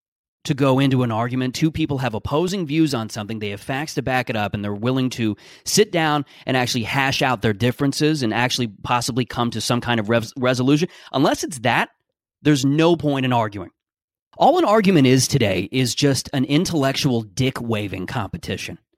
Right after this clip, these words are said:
It's just one guy pulls out his dick and goes, "Hey, this is my cock. Look how smart it is."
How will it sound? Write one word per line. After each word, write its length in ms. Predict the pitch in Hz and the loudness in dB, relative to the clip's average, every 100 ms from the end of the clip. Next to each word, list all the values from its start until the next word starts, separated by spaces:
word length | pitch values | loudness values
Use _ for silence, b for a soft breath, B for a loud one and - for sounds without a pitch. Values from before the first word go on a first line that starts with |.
| _ _ | _ _
It's 140 | 131 | -8
just 200 | - 143 | -4 -4
one 200 | 123 170 | 0 0
guy 160 | 202 190 | 2 0
pulls 340 | - 160 165 | 2 2 2
out 160 | 151 147 | 2 2
his 220 | 139 151 | 2 0
dick 240 | 120 135 131 | 0 -2 0
and 80 | |
goes, 220 | 127 131 135 | 0 0 0
"Hey, 240 | 196 220 | 2 2
this 160 | 185 220 | 2 0
is 100 | 175 | 0
my 140 | 156 | 0
cock. 420 | - 147 170 - | 0 2 2 0
Look 160 | 135 180 | -2 0
how 140 | 185 | 0
smart 460 | 147 - 131 156 143 | -2 -2 0 0 -2
it 80 | 104 | -8
is." 260 | 90 - | -10 -16